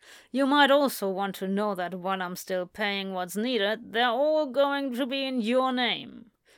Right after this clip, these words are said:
You fuck off back to that, him again, and you're going to start finding yourself in a shit swamp." "It's always going to be about money for you, isn't it?" Anthony had asked.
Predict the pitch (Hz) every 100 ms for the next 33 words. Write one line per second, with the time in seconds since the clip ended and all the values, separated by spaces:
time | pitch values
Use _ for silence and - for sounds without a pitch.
0 | _ 196 190 208 294 277 330 320 330 311
1 | 294 - 247 247 185 151 190 254 - -
2 | _ _ _ - - - - 277 277 254
3 | 196 175 180 190 190 175 226 254 - -
4 | - - 294 311 330 294 277 262 226 208
5 | 190 233 254 - 269 262 226 196 196 208
6 | 240 226 214 202 196 - - - 269 -
7 | - 196 175 110 - - _ _ _ _
8 | _ _ _ _ 262 196 254 269 190 185
9 | - 214 208 196 202 196 180 196 202 202
10 | 202 180 - 180 160 170 190 196 208 208
11 | 208 208 - - - - _ _ _ -
12 | 247 240 226 190 170 170 175 202 196 175
13 | 175 - - _ - -